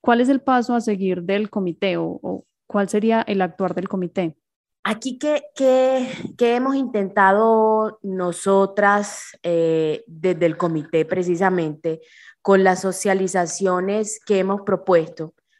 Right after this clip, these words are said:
Speaker 2: Eh, hace un, una o dos semanas precisamente,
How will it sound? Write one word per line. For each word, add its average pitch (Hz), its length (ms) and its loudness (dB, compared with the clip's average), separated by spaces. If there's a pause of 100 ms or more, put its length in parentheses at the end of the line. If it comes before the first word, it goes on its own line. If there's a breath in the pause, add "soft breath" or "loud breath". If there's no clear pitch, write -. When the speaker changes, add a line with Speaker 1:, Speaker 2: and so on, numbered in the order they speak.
(120)
Speaker 2:
Eh, 160 300 -6
hace 185 960 -2 (140)
un, 190 480 -2 (240)
una 185 360 -2
o 180 40 2
dos 180 180 0
semanas 180 440 0
precisamente, 175 880 -4